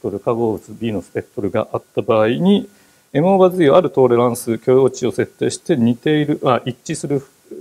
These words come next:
ピークを検出すると。そうすると、えっと、一連のマッチした、マッチしたプロダクトイオンとマッチしなかったプロダク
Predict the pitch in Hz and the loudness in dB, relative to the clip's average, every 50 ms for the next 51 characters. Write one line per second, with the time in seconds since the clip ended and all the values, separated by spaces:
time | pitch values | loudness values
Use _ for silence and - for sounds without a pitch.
0 | 80 - _ _ _ _ _ - 131 117 - _ - 143 175 185 180 185 - _ | -18 -18 _ _ _ _ _ -8 -8 -8 -8 _ -2 0 0 0 0 -4 -10 _
1 | _ - 104 98 90 - - _ _ _ - - 90 - - 110 - _ _ _ | _ -8 -8 -8 -10 -14 -18 _ _ _ -14 -14 -14 -14 -16 -20 -20 _ _ _
2 | _ _ - 202 202 202 214 208 202 - 220 214 - - - - 123 117 113 - | _ _ -4 -4 -4 -2 -4 -8 -4 -2 0 0 0 -2 -6 -8 -8 -8 -8 -10
3 | _ - - 113 113 113 113 113 113 113 113 113 - _ _ _ _ _ _ _ | _ -6 -4 -4 -2 -2 -2 -2 -2 -2 -2 -4 -8 _ _ _ _ _ _ _
4 | _ _ _ _ _ _ _ _ _ _ _ _ _ - 139 - - 160 165 156 | _ _ _ _ _ _ _ _ _ _ _ _ _ -20 -20 -10 -6 -4 -4 -4
5 | 156 165 175 185 170 - _ _ _ _ - 143 170 - - - - - - - | -2 -2 -2 -2 -2 -4 _ _ _ _ -2 0 0 0 -2 -4 -14 -14 -10 -4
6 | - 190 190 185 - - _ - 151 165 - - - 123 - 170 - - 123 117 | 0 0 0 0 -2 -6 _ -4 -2 -2 -2 -2 -6 -6 -2 -2 -2 0 0 0
7 | 113 110 107 - - 120 110 107 92 - - 139 175 180 - - - - 151 147 | 2 0 0 -2 -2 -2 -2 -2 -2 -2 -2 0 0 -2 -4 -8 -12 -8 -6 -6
8 | 175 - 170 - - 104 - - 107 98 98 87 - | -6 -6 -8 -10 -10 -12 -12 -10 -8 -6 -6 -6 -8